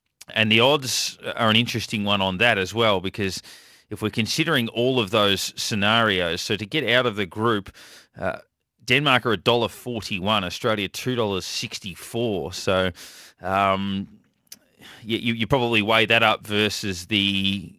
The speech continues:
second chance play, which is the win or draw in that, in that match, 'cause that's gonna create the same scenario. Tunisia, twenty dollars to get out of the group, and I think that's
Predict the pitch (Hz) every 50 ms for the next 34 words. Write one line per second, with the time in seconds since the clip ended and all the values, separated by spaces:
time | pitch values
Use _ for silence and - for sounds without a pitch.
0 | _ _ _ - - - 131 - 107 92 90 - 120 107 107 107 101 - - -
1 | 110 90 85 82 82 85 87 - 98 87 87 92 87 92 98 92 92 95 95 90
2 | 80 85 90 92 92 90 87 87 87 90 87 90 - - 95 90 87 87 80 -
3 | 92 92 80 - - - 90 85 92 - - - 90 85 - - 95 87 85 82
4 | - 82 - - 101 87 85 85 - - 90 85 87 90 92 87 90 - - 117
5 | 117 120 110 113 110 98 - - - 123 113 104 107 98 90 95 90 87 87 87
6 | - - 95 90 85 85 85 82 82 82 76 92 90 85 - 98 92 90 90 -
7 | 110 87 - 87 85 - - - - -